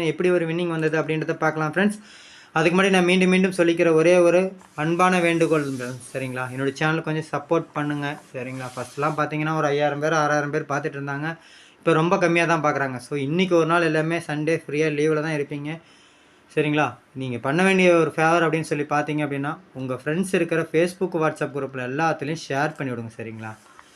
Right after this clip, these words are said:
எல்லாத்துக்குமே ஷேர் பண்ணி விடுங்க. ஒரு லைக் பட்டனை தட்டி விட்டு நம்ம கெஸ்ஸிங்கை பாருங்க. மீண்டும் மீண்டும் சொல்றேங்க, எங்களுக்கு ஒரு மதிப்பளிக்கிற விதமா ஒரு லைக் பட்டனை தட்டி விட்டு நம்ம கெஸ்ஸிங்கை பாருங்க. நீங்க பண்ற அந்த லைக் எங்களை இன்னும் மோட்டிவேட் பண்ணி, இன்னும் என்கரேஜ் பண்ணி,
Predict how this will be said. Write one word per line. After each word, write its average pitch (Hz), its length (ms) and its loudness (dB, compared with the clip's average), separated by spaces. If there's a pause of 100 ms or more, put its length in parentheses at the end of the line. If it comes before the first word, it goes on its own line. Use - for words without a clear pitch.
(260)
எல்லாத்துக்குமே 156 520 2 (100)
ஷேர் 143 260 -2
பண்ணி 131 160 -8
விடுங்க. 123 240 -8 (240)
ஒரு 113 220 -8
லைக் 185 240 -2
பட்டனை 165 220 0
தட்டி 139 180 -2
விட்டு 156 160 -6
நம்ம 131 220 -6
கெஸ்ஸிங்கை 123 340 -8
பாருங்க. 113 280 -10 (140)
மீண்டும் 139 280 -4
மீண்டும் 156 220 -6
சொல்றேங்க, 143 340 -4 (680)
எங்களுக்கு 175 360 4
ஒரு 175 120 4
மதிப்பளிக்கிற 180 460 4
விதமா 170 280 2
ஒரு 151 100 2
லைக் 165 180 2
பட்டனை 160 220 -2
தட்டி 156 140 0
விட்டு 151 160 -4
நம்ம 147 180 -2
கெஸ்ஸிங்கை 151 400 -2
பாருங்க. 143 260 -4 (2250)
நீங்க 196 240 4
பண்ற 190 220 2
அந்த 175 200 4
லைக் 170 220 6
எங்களை 175 200 4
இன்னும் 170 240 2
மோட்டிவேட் 160 360 2
பண்ணி, 156 180 0
இன்னும் 165 180 0
என்கரேஜ் 156 380 0
பண்ணி, 147 160 -4